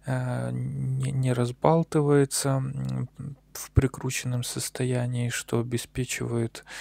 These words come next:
э, надёжный контакт и невозможность, э, того, что ручка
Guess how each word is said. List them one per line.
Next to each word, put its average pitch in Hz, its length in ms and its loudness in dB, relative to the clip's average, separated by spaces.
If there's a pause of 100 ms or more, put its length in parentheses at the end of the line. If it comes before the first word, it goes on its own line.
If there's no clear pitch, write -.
(340)
э, 120 220 0
надёжный 120 600 0
контакт 127 680 0
и 123 380 -2
невозможность, 123 1040 -2
э, 117 160 -2
того, 123 280 -2
что - 240 -4
ручка 120 440 -4